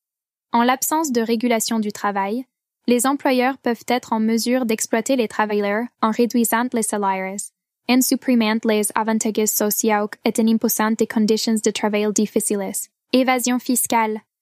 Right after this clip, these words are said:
Les individus et les entreprises peuvent être incités à éluder ou à éviter les impôts dans un environnement peu réglementé, ce qui réduit les recettes fiscales nécessaires pour financer des programmes sociaux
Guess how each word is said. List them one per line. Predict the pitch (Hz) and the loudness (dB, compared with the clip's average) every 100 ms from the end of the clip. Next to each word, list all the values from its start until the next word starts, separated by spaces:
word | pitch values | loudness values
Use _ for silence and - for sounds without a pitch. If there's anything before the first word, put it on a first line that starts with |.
| _ _ _ | _ _ _
Les | 254 262 | 2 4
individus | 294 302 302 262 233 277 | 2 2 2 2 2 0
et | 240 | 2
les | 220 214 | 2 2
entreprises | 226 247 226 269 285 | 0 -2 -2 0 0
peuvent | - 220 - | -2 -2 -2
être | 214 - | -2 -2
incités | 247 247 - 247 277 233 | 0 0 0 0 0 0
à | 220 | -2
éluder | 254 247 220 254 277 | 0 0 2 0 2
ou | 240 | 2
à | - - | 2 0
éviter | 262 262 277 | 0 2 2
les | 254 220 | 2 2
impôts | 220 214 262 | 0 0 2
dans | 233 214 | 2 0
un | 214 | 0
environnement | 226 233 233 226 226 247 | 0 0 0 2 2 0
peu | - 269 | 0 0
réglementé, | 262 220 208 202 - 202 233 _ _ _ | 0 -2 -2 -2 -4 -6 -6 _ _ _
ce | - 262 | -4 -2
qui | - | 0
réduit | 277 277 254 302 | 2 2 2 2
les | 240 | 2
recettes | 220 233 254 247 | 0 0 0 -2
fiscales | - 247 - 214 | -2 -2 0 0
nécessaires | 214 247 240 220 208 214 233 | 0 0 0 0 0 -2 -2
pour | 240 - | -6 -2
financer | 254 240 233 262 | 0 0 0 0
des | 220 | 0
programmes | - 233 220 220 220 | 0 -2 0 0 0
sociaux | - 220 - 233 269 | -2 -2 0 0 0